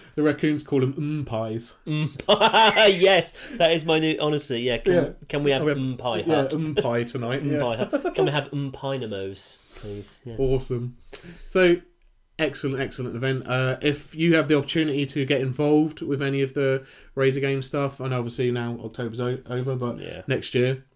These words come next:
Speaker 1: um, I would highly suggest getting involved and, you know, raising your game and raising some, some dollar,
Speaker 2: Yeah, definitely.
Speaker 1: some cash for, uh, for those folks who have been affected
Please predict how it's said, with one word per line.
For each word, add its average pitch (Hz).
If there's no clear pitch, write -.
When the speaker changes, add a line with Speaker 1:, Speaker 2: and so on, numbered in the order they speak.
Speaker 1:
um, 120
I 123
would 120
highly 123
suggest 110
getting 110
involved 107
and, 107
you 117
know, 107
raising 120
your 113
game 123
and 123
raising 123
some, 131
some 127
dollar, 139
Speaker 2:
Yeah, 104
definitely. -
Speaker 1:
some 139
cash 139
for, 143
uh, 139
for 135
those 139
folks 139
who 143
have 131
been 135
affected 131